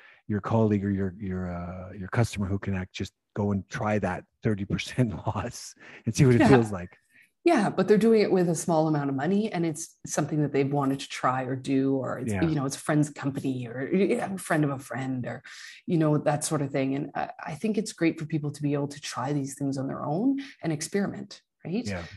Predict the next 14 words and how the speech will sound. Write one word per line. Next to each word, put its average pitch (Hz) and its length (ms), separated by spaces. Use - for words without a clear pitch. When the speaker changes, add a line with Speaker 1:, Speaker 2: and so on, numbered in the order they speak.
Speaker 2:
Um, 160 300
I've 165 80
got 214 140
lots 190 220
of - 40
clients 147 300
who 143 160
are 139 100
interested 135 400
in 135 80
Bitcoin 139 480
and 135 100
Ether, 135 440
and, 135 280